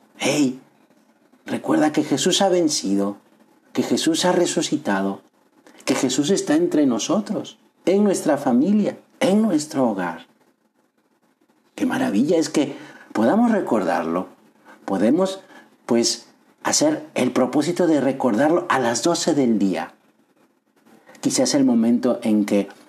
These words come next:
estamos un poco cansados o que nos cueste terminar lo que estamos haciendo, pues vamos a alegrarnos con la Virgen porque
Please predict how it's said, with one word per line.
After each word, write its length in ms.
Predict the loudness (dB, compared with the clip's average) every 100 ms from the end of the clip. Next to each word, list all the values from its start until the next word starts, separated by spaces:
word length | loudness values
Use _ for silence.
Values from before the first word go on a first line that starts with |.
| _
estamos 560 | -10 -2 0 0 -2 -2
un 100 | 0
poco 380 | 0 0 -2
cansados 800 | -2 -4 -2 -2 0 2 0 -2 -12 -20 _
o 140 | -8 -2
que 240 | 0 2
nos 160 | 0 -2
cueste 520 | -4 -4 0 0 0
terminar 520 | 0 0 2 2 2
lo 140 | 0
que 80 | 0
estamos 420 | -4 0 0 0
haciendo, 720 | -6 -4 0 2 2 0 -2 -10 _ _ _ _ -20 -10 -4
pues 180 | 0
vamos 320 | 2 2 2 2
a 80 |
alegrarnos 560 | 2 2 2 2 2 0
con 220 | 0 2
la 100 | 2
Virgen 400 | 2 0 2 0
porque 420 | 2 0 0 -4